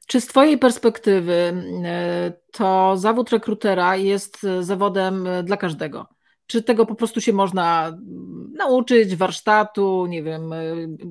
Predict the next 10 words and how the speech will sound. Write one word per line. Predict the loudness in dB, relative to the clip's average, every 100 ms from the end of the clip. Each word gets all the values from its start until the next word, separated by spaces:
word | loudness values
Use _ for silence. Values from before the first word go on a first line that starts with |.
| -12
umiejętności | -8 -6 -4 -6 -8 -2
miękkich | 2 4 4 2 -2 -8
trochę | -6 -8 -6
podszlifować, | -8 -8 -6 -2 -2 -2
jeśli | -4 -10 -8
się | -2
ich | -2 -4
nie | -6 -4
ma, | -4 -6 -12 -20 -20 -20
y, | _